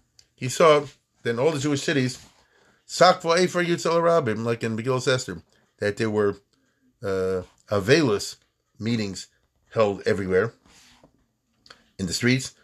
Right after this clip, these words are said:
Lo gid lan tifras hashabbat ger shenega gaskos boso. By the time he got to near Jerusalem, he got the letter that Caligula was, was killed and was all over. Not till Sam Bagarosam, whereupon he immediately destroyed the idol.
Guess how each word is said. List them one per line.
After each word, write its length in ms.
Lo 160
gid 200
lan 140
tifras 380
hashabbat 400
ger 100
shenega 400
gaskos 380
boso. 440
By 120
the 80
time 260
he 40
got 260
to 100
near 260
Jerusalem, 640
he 120
got 160
the 80
letter 260
that 240
Caligula 440
was, 300
was 160
killed 300
and 80
was 120
all 180
over. 260
Not 180
till 100
Sam 240
Bagarosam, 520
whereupon 340
he 80
immediately 380
destroyed 440
the 120
idol. 320